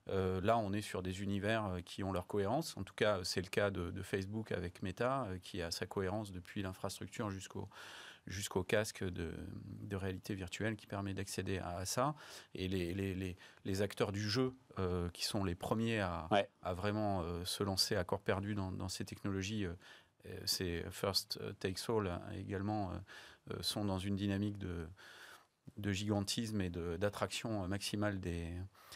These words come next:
Speaker 1: euh, des joueurs, et des, euh,
Speaker 2: Ah,
Speaker 1: des
Speaker 2: mais c'est ce
Speaker 1: membres,
Speaker 2: qu'il dit.
Speaker 1: des participants,
Speaker 2: Milliards
Speaker 1: et cetera.
Speaker 2: d'utilisateurs, hein. Course aux milliards
Speaker 1: Et
Speaker 2: d'utilisateurs.
Speaker 1: donc probablement que là aussi sur métavers, euh, comme on en a parlé au niveau économique, euh, avec le split <laughs> qui est en train de se, de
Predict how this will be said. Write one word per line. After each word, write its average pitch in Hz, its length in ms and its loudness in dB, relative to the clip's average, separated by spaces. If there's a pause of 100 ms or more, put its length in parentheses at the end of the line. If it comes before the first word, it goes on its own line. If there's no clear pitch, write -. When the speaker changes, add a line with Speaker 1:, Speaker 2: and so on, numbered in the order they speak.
(520)
Speaker 1:
euh, 87 160 2
des 101 180 6
joueurs, 110 500 8
et 87 120 0
des, 90 420 -2
euh, 87 260 -2
Speaker 2:
Ah, 90 40 -4
Speaker 1:
des 95 120 -2
Speaker 2:
mais 95 140 6
c'est 120 60 4
ce 123 60 6
Speaker 1:
membres, 123 120 4
Speaker 2:
qu'il 135 80 4
dit. - 100 8
Speaker 1:
des 78 60 2
participants, 113 500 2
Speaker 2:
Milliards 151 440 10
Speaker 1:
et 151 40 4
cetera. 131 140 2
Speaker 2:
d'utilisateurs, 113 480 6
hein. 85 100 -8
Course - 300 4
aux 123 40 4
milliards 131 360 8
Speaker 1:
Et 131 60 2
Speaker 2:
d'utilisateurs. 117 420 4
Speaker 1:
donc 135 100 2
probablement 139 460 4
que 139 120 0
là 127 220 6
aussi 139 320 0
sur 110 220 2
métavers, 110 580 2
euh, 92 160 0
comme 107 220 2
on 104 100 2
en 101 100 2
a 101 80 2
parlé 107 280 4
au 104 100 2
niveau 95 220 2
économique, 104 640 0
euh, 85 220 0
avec 95 280 -4
le 95 100 -4
split 120 360 -4 (340)
<laughs> - 260 -2
qui - 140 -2
est - 20 2
en 98 80 0
train 107 220 -2
de 101 40 0
se, - 200 -4
de 104 60 -8